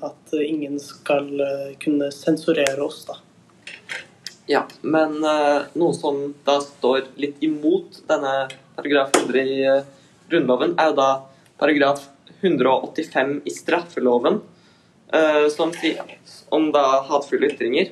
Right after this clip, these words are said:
Speaker 2: som sier at, eh, du kan straffes med bot eller fengsel på inntil tre år hvis du diskriminerer noen på grunn av for eksempel hudfarge, etnisitet,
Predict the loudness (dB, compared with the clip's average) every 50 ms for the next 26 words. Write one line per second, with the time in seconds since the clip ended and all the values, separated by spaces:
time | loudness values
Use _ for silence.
0 | -8 _ _ -4 -4 -4 -4 -2 0 2 2 2 2 0 -2 -8 -4 0 0 0
1 | 0 -2 -6 -16 -20 _ _ _ -6 -2 0 0 0 -2 -2 -2 -2 -2 -2 -2
2 | -2 0 0 0 -2 -10 -18 -8 -2 0 0 2 2 2 0 0 0 -2 0 2
3 | 2 0 0 -2 -8 -10 -8 -6 -4 -4 -4 -4 -2 -2 -2 -2 -2 -4 -6 -8
4 | -10 -10 -8 -2 0 2 2 4 2 0 0 -4 -12 -20 -20 _ _ _ _ _
5 | -16 -16 -2 0 0 0 0 -2 -4 -6 -8 -4 0 0 2 2 2 2 2 2
6 | 0 -2 0 0 0 0 -2 -6 -6 -4 -2 0 0 2 2 2 0 2 0 -2
7 | -2 -2 -4 -2 0 0 0 0 -4 -6 -16 -20 -20 _ _ _ _ _ 0 0
8 | 0 0 -2 -2 -2 0 2 2 2 2 0 -2 -8 -8 -6 -8 -6 -6 -8 -4
9 | 0 0 0 0